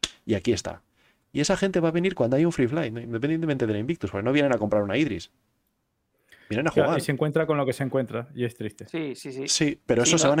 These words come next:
Speaker 1: a, pero es que yo no le veo, el problema es que no le veo solución. O sea, y a medida que esto vaya a más, el problema
Speaker 3: A ver,
Speaker 1: aumentará.
Speaker 3: eh... Eh,
Speaker 1: A men-,
Speaker 3: estoy de
Speaker 1: a
Speaker 3: acuerdo
Speaker 1: menos,
Speaker 3: con lo que
Speaker 1: a menos que
Speaker 3: dices,
Speaker 1: lo,
Speaker 3: es
Speaker 1: que lo desbugueen, ¿eh? Cuidado, que igual
Speaker 3: es,
Speaker 1: llega.
Speaker 3: es difícil de evitar. Y, y, por ejemplo, Rama tiene razón, no, no ve cómo se puede hacer,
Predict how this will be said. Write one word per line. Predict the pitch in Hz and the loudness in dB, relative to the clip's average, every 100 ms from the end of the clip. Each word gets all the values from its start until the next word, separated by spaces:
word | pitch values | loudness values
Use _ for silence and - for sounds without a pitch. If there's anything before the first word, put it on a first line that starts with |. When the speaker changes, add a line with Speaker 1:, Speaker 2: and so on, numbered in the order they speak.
| 165 | 0
Speaker 1:
a, | - _ - - | -4 _ -20 -6
pero | 117 | -2
es | 120 | 0
que | 170 - - - | 0 -2 -8 -4
yo | 139 | 0
no | 151 160 | 2 4
le | 190 | 4
veo, | 185 | 4
el | 131 | 4
problema | 117 143 | 2 0
es | 151 | 2
que | |
no | 170 | 2
le | |
veo | 190 139 | 2 2
solución. | 113 110 185 143 - | 2 0 -2 -4 -10
O | |
sea, | - 120 98 95 95 95 - | -4 -4 -4 -6 -10 -14 -14
y | - | -4
a | 117 | -2
medida | 101 123 143 | 2 2 4
que | 156 | 0
esto | - 110 | 0 0
vaya | 110 123 131 | 2 2 2
a | |
más, | 135 165 - - - _ _ _ _ | 2 -2 -4 -8 -14 _ _ _ _
el | 120 | -10
problema | 98 98 117 139 | -6 -2 0 0
Speaker 3:
A | 127 139 | 0 0
ver, | 131 | 0
Speaker 1:
aumentará. | 135 - 147 | 0 0 0
Speaker 3:
eh... | 143 147 - _ _ _ _ _ _ _ _ - | 0 -2 -6 _ _ _ _ _ _ _ _ -4
Eh, | 147 | -2
Speaker 1:
A | 139 | 0
men-, | 156 | 0
Speaker 3:
estoy | - - 196 | 0 -2 -2
de | |
Speaker 1:
a | 214 | 0
Speaker 3:
acuerdo | 226 247 | 2 2
Speaker 1:
menos, | |
Speaker 3:
con | 240 | 2
lo | 165 | 0
que | |
Speaker 1:
a | 143 | 2
menos | 135 139 | 0 2
que | 143 | 2
Speaker 3:
dices, | 110 | 2
Speaker 1:
lo, | |
Speaker 3:
es | 101 - | 0 0
Speaker 1:
que | 123 | 2
lo | 113 | 2
desbugueen, | 110 110 131 160 107 | 2 2 2 0 -2
¿eh? | 180 | -6
Cuidado, | - - - 127 - _ | -10 -6 -4 -4 -8 _
que | - | -10
igual | - 151 | -4 -2
Speaker 3:
es, | - | -2
Speaker 1:
llega. | 104 98 | -4 -4
Speaker 3:
es | 180 175 | -4 -2
difícil | 202 175 151 139 | -4 -4 -2 -2
de | |
evitar. | 139 127 247 | -2 -6 -8
Y, | 135 135 147 | -6 -8 -6
y, | |
por | 147 | -6
ejemplo, | 139 165 196 | -4 -2 -2
Rama | 190 202 | 0 -2
tiene | 202 175 | -2 -2
razón, | 139 127 160 135 120 | -2 -2 0 0 -2
no, | 143 | -4
no | 139 | -4
ve | 165 190 | -4 -4
cómo | 196 | -4
se | 185 180 | -6 -4
puede | 185 | -4
hacer, | 165 165 | -4 -8